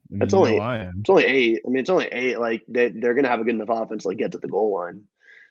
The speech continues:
Speaker 2: if he stays
Speaker 1: He
Speaker 2: healthy.
Speaker 1: have his best year this year. And so all these numbers, fuck the past, dude. He's ready to go. He's itching to have a good year. Like I said, he, Joe Burrow needs a thousand-yard rusher. The over-under is a thousand and fifty.
Speaker 2: Bro, this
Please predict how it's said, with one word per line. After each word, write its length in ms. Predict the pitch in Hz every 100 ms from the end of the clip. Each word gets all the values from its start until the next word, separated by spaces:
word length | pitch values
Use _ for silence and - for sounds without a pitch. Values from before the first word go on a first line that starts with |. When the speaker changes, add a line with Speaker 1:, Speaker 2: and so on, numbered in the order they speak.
| _ -
Speaker 2:
if 140 | 139
he 80 | 120
stays 240 | 120 113
Speaker 1:
He 60 | 135
Speaker 2:
healthy. 280 | 104 107 95
Speaker 1:
have 220 | 139 139
his 140 | 131
best 300 | 98 120 120
year 340 | 117 117 82 - -
this 180 | 104 117
year. 260 | 101 82 _ -
And 140 | 101
so 420 | - 101 92 90 -
all 180 | 101 110
these 180 | 113 110
numbers, 480 | 113 113 113 110 - _ _ _ _ _ _ _ _
fuck 180 | 131 123
the 80 |
past, 480 | 117 113 117 117 -
dude. 320 | 101 98 98 -
He's 220 | - 117 107
ready 200 | 117 120
to 80 |
go. 160 | 101 113
He's 180 | 131 123
itching 280 | 123 131 139
to 60 | 120
have 140 | 117
a 40 | 104
good 180 | 104
year. 300 | 95 90 87 - _
Like 160 | 107 117
I 100 | 127
said, 480 | - 156 131 85 - _
he, 160 | 127 123 -
Joe 260 | - 123 135
Burrow 320 | 123 120 123
needs 300 | 113 113 107
a 60 |
thousand-yard 640 | - 107 104 98 101 98 95
rusher. 480 | 95 95 - 95 92 _ _
The 160 | 107 107
over-under 560 | 117 117 110 107 107 - _
is 140 | 101
a 40 | 101
thousand 420 | - 107 104 104
and 120 | 95
fifty. 420 | - 101 - 98 98
Speaker 2:
Bro, 160 | 120
this 100 | 127